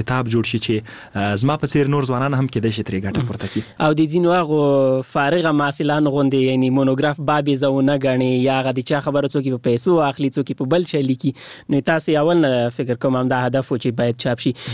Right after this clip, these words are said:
Speaker 2: ښه، آه، ستانکزی صاحب، دغه بیان ازادي هم که فکر وکړو، یو، یو داسې مفهوم دی چې افغانان تازه ورسره آشنا کیږي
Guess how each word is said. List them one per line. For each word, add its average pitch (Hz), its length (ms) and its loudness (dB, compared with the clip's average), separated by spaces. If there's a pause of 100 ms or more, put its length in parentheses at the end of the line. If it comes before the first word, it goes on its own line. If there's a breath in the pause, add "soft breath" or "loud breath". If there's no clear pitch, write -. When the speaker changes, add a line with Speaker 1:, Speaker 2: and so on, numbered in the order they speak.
(200 loud breath)
Speaker 2:
ښه، 247 60 0
آه، 233 540 2
ستانکزی 202 440 2 (100)
صاحب، 196 340 0 (140)
دغه 160 200 0 (140)
بیان 226 340 2
ازادي 170 380 2
هم 185 140 0 (100)
که 143 320 0
فکر 180 260 0
وکړو، 170 200 2
یو، 147 100 4 (360 loud breath)
یو 160 60 4
داسې 190 360 0
مفهوم 208 320 0
دی 190 140 2
چې - 80 -2 (120)
افغانان 165 500 0
تازه 170 280 2
ورسره 147 320 0 (120)
آشنا 139 240 0
کیږي 160 360 0